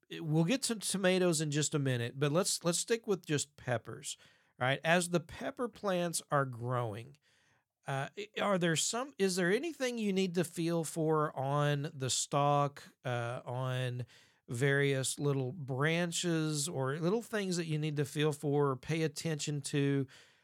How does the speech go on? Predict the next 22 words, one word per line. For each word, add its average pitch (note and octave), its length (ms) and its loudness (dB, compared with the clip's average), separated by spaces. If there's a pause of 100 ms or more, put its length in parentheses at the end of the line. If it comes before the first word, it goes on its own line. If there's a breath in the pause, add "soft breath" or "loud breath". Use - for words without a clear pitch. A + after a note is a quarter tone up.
(140 soft breath)
um, B2+ 680 -2 (240)
you D3 120 -2
know, C3+ 280 -2
a-, D3+ 200 -8
as C3+ 240 2
those D3 360 2
plant-, C#3+ 480 -2
as C#3 200 -2
pepper G3 440 2
plants A2+ 600 -6 (120)
grow B2 460 0 (340 loud breath)
that C#3 200 2
you C#3 180 0
need C3+ 320 -4
to, A#2+ 520 -2 (420 soft breath)
um, A#2+ 540 -8 (300)
pay F#3 160 2
attention E3+ 380 0
to, D3+ 160 2
take E3 320 0
care C#3+ 340 4
of, C3 420 0